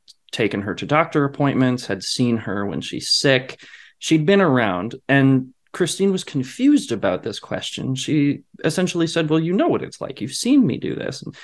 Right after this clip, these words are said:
she said, "No, no, no. What is it like to live as you? What is it like to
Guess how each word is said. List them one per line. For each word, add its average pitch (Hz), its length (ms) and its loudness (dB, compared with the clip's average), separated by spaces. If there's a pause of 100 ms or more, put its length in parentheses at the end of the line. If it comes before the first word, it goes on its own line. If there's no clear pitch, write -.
(220)
she - 160 -2
said, 196 220 4
"No, 247 140 6
no, 175 120 6
no. 101 160 2
What 165 140 2
is 226 100 2
it 202 100 4
like 151 280 2
to 127 440 0
live 113 840 2
as 117 380 0
you? 110 720 -2
What 123 140 -2
is 151 120 4
it 160 140 4
like 127 360 2
to 117 500 -2